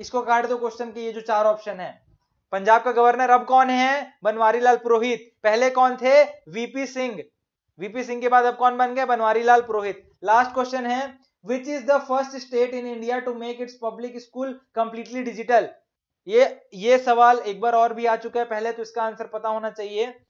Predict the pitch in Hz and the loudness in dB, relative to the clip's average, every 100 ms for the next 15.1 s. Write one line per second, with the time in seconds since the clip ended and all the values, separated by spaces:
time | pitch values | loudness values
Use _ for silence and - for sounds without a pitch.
0 | _ - 185 214 240 240 226 226 247 254 | _ -10 -6 -6 -6 0 0 0 -2 0
1 | 254 240 233 254 254 240 220 220 247 254 | 2 4 4 2 -4 -4 -8 -8 -8 -8
2 | 214 214 220 220 269 269 _ _ _ _ | -6 -6 -6 -6 -8 -10 _ _ _ _
3 | 208 240 254 247 240 247 247 247 269 254 | -8 -6 -4 -4 -4 -4 -4 -2 -4 -2
4 | 233 226 233 233 180 - _ _ _ 226 | -4 -2 0 0 0 -6 _ _ _ -4
5 | 240 247 262 269 262 247 254 254 247 226 | -2 0 0 -2 -4 -4 -4 -4 -4 -2
6 | 247 220 233 247 240 226 247 247 254 247 | -4 -4 -6 -2 0 0 -4 -8 -10 -8
7 | 226 226 220 247 254 262 254 226 226 233 | -6 -6 -6 -6 -12 -10 -8 -4 -4 -4
8 | 254 247 247 247 240 - 247 233 240 208 | -6 -12 -16 -14 -14 -10 -10 -8 -8 -8
9 | 185 196 240 233 214 196 175 139 _ _ | -12 -8 -6 -6 -8 -6 -6 -8 _ _
10 | _ _ 180 233 226 240 233 226 226 226 | _ _ 0 0 2 -2 -4 -2 -2 -4
11 | 220 214 220 240 233 226 233 226 226 220 | -10 -10 -8 -6 -4 -2 -2 -2 -6 -4
12 | 220 214 226 233 226 - _ - 208 226 | -4 -6 -2 0 0 -6 _ 0 2 2
13 | 233 226 220 196 220 220 220 220 202 214 | 0 -8 -4 -4 -4 -4 -6 -10 -10 -6
14 | 208 208 196 208 180 185 160 170 240 254 | -6 -8 -10 -10 -8 -8 -8 -6 -4 -4
15 | - | -8